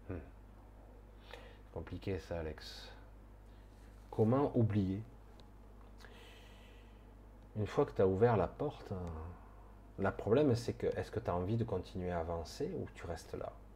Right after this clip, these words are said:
Une fois que tu sais, euh, c'est pas facile, quoi, de dire, bah, j'ai envie de ne pas savoir. Bon, ben, je vais me faire des électrochocs, euh, comme ça,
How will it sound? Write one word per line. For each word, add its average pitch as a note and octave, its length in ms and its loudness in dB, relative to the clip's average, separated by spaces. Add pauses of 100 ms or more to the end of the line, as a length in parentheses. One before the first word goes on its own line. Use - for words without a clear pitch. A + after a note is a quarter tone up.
(1600)
Une G#2+ 120 6
fois D3 200 6
que - 60 -2
tu - 160 -2
sais, B2 420 2 (680)
euh, F2 360 -6 (600)
c'est - 220 -8
pas A#2 100 0
facile, A#2 600 -4
quoi, - 200 -6 (680)
de F2 100 -4
dire, G2 240 0
bah, E2 460 2
j'ai G#2+ 100 -4
envie F#2 240 -2
de B2 100 2
ne F#2+ 120 2
pas F#2+ 160 -2
savoir. - 600 -4 (440)
Bon, F2 80 0
ben, D#2+ 100 -2
je F2 60 -6
vais F#2+ 60 0
me F2 60 0
faire F#2 200 2
des F2+ 160 0
électrochocs, - 720 -2
euh, - 60 -6 (120)
comme D#2 200 -8
ça, F#2+ 280 -8